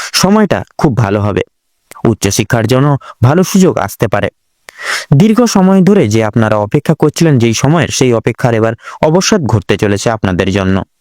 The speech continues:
কিছু ক্ষেত্রে আপনাদেরকে প্রতিযোগিতামূলক এবং প্রতিযোগিতামূলক পরিস্থিতির মধ্য দিয়ে কিন্তু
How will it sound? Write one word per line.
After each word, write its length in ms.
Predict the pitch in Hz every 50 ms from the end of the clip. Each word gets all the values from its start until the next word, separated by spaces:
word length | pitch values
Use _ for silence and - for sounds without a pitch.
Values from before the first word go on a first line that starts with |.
| _ _ _ _ - - - - - - -
কিছু 160 | - 208 - 247
ক্ষেত্রে 260 | 220 247 208 - 185
আপনাদেরকে 460 | 165 143 147 147 139 147 139 135 - 143
প্রতিযোগিতামূলক 880 | 139 - - 151 151 - 196 208 208 208 196 214 196 185 185 190 175 143 123
এবং 220 | 127 123 131 131
প্রতিযোগিতামূলক 680 | 123 - 131 - 151 147 143 143 131 147 143 143 147 143 -
পরিস্থিতির 520 | - 147 143 165 - - 202 185 - 208 185
মধ্য 300 | 147 120 107 107 104 107 135 147
দিয়ে 180 | 156 190 180
কিন্তু 300 | 143 117 101 98 90 117